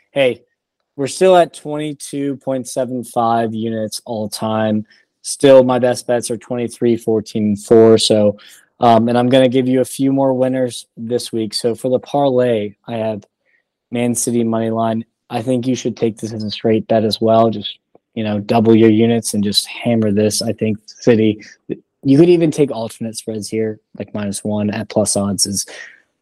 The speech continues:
probably pretty easy here. So City, Liverpool, Marseille, and Villa as my money line. That's plus three fifty, three point five to one. Pretty juicy here. Try to make it a little bit more juicy than usual.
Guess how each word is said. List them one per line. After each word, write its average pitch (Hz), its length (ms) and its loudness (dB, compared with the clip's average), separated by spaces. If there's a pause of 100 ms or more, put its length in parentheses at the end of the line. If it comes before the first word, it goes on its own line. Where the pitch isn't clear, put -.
probably 113 420 4
pretty 107 260 -2
easy 104 380 -4
here. 104 380 -4 (180)
So 104 220 -2
City, 123 500 4 (320)
Liverpool, 113 680 0 (280)
Marseille, 117 720 0 (600)
and 104 260 -6 (120)
Villa 107 540 4 (540)
as 110 220 0
my 110 120 2
money 107 220 2
line. 107 160 0
That's 107 180 -4 (100)
plus 135 480 2
three 123 320 -2
fifty, 113 640 -6 (600)
three 127 120 -2
point 120 280 -4
five 110 280 -4
to 104 100 -6
one. 104 320 -6
Pretty 127 260 -2
juicy 110 420 -2
here. 107 380 -2
Try 127 180 0
to 127 120 4
make 113 280 -2
it 113 80 2
a 113 40 2
little 117 240 4
bit 117 120 0
more 113 260 -6
juicy 113 380 -4
than 107 200 -4
usual. 107 580 -2